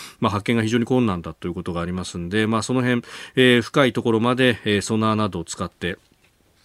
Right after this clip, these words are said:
探査のできる専門の船を、えー、投入するというようなことが出てきて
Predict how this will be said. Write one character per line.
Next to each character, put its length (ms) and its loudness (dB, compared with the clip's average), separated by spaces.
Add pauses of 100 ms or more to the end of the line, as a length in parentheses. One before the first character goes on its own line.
(300)
探 180 2
査 80 -4
の 100 -4
で 140 0
き 140 2
る 80 6
専 200 0
門 120 0
の 100 0
船 240 -2
を、 140 -10 (260)
え 140 2
ー、 40 2
投 180 0
入 140 0
す 140 -6
る 100 0
と 180 -4
い 20 -4
う 40 -4
よ 40 -6
う 20 -6
な 80 -8
こ 80 -12
と 100 -4
が 120 0
出 100 -8
て 100 -14
き 100 -18
て 220 -4